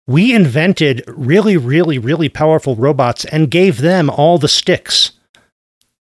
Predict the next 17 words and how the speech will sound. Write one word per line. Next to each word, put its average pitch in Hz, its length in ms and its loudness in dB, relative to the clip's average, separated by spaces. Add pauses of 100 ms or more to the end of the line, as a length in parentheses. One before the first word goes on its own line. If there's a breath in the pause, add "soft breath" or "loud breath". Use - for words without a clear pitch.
(240)
And 127 520 0
they 151 560 0
will 151 180 2
smite 147 480 -2
you 156 240 2
as 120 180 0
readily 151 380 -2
as 143 240 -2
we 143 260 -2
know 143 200 0
that 143 120 -2
they 143 120 0
will 131 180 0
smite 135 400 -4
us 156 260 2
if 127 160 0
we 123 420 -2